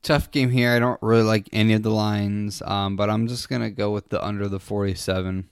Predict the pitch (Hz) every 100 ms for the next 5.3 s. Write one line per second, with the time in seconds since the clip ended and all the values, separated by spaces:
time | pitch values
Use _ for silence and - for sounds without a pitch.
0 | _ 95 90 82 67 - - 117 104 101
1 | 101 - - - _ _ - 104 - 98
2 | 98 - - - - 104 101 95 - -
3 | _ - - 120 107 101 101 95 95 95
4 | 98 104 101 - - 196 131 - 110 104
5 | 98 101 90